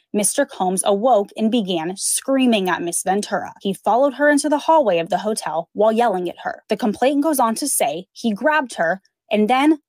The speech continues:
took glass vases in the hallway and threw them at her. In the surveillance video, Combs can be seen grabbing Ventura and throwing her to the ground. As Ventura lies on the ground, Combs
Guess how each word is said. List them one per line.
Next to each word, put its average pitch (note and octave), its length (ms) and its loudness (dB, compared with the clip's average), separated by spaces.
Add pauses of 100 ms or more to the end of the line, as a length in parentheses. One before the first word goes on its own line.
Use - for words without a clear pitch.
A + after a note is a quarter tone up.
took - 240 -6
glass F#3+ 380 0
vases B3+ 400 0
in G#3 100 0
the G#3+ 80 0
hallway F#3+ 600 2
and A#3 200 0
threw C#4 320 0
them - 200 -4
at - 140 -16
her. - 200 -14 (300)
In B3 160 2
the G#3 60 -2
surveillance G3+ 600 -2
video, E3+ 460 -2 (240)
Combs D4+ 280 2
can D4+ 160 2
be C4+ 120 0
seen F#3 320 -8 (100)
grabbing A#3 560 0
Ventura D#3+ 560 -2 (160)
and A3+ 180 -4
throwing B3+ 380 -2
her E3 200 -14
to - 140 -10
the G#3+ 100 0
ground. G#3+ 600 -4 (480)
As G3+ 200 0
Ventura A#3 500 2
lies G3+ 400 0
on D4 100 4
the D#4 80 4
ground, G#3+ 540 -2
Combs G#3+ 640 -2